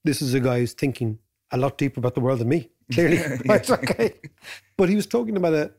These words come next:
Speaker 1: a book he was finishing, and he was trying to tease out this idea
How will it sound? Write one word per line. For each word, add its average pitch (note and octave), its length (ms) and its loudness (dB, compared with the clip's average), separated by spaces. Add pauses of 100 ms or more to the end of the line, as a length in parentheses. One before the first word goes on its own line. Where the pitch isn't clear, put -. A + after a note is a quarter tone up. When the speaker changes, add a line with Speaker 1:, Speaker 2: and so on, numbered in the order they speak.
Speaker 1:
a C3 60 0
book F3 340 0
he D#3 120 0
was B2+ 340 -4 (120)
finishing, - 420 -2 (460)
and C3+ 200 -2
he D#3+ 340 -2
was D#3 160 -4 (680)
trying A3+ 420 -2
to - 140 -10 (100)
tease D3+ 320 -4
out C3 180 -2
this C#3 200 -4
idea A#2 400 -2